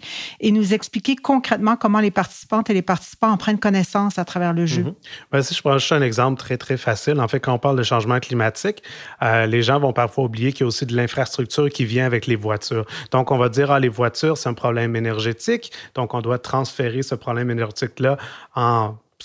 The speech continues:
Speaker 2: en des transformants électriques ou quoi que ce soit. » Par contre, après ça, on, on oublie que quand on fait des voitures, c'est aussi, par exemple, des mines qui vont détruire des habitats, c'est de l'infrastructure qui va détruire des habitats. Donc ça, c'est seulement des concepts, mais les gens, souvent, vont avoir vraiment entendu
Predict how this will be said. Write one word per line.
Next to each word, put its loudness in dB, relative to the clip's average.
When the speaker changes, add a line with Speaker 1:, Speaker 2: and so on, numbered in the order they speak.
Speaker 2:
en 0
des -2
transformants -2
électriques -2
ou -8
quoi -6
que -10
ce 0
soit. » 0
Par 0
contre, 2
après 0
ça, 0
on, 0
on -2
oublie -2
que 0
quand -2
on -2
fait -6
des -2
voitures, -2
c'est -8
aussi, -6
par -6
exemple, -6
des -2
mines 0
qui -6
vont -4
détruire -6
des -6
habitats, -2
c'est -8
de -8
l'infrastructure -4
qui -12
va -6
détruire -6
des -4
habitats. -8
Donc 2
ça, 2
c'est 2
seulement 4
des 2
concepts, 2
mais 4
les 4
gens, 2
souvent, 2
vont 2
avoir 2
vraiment 0
entendu 0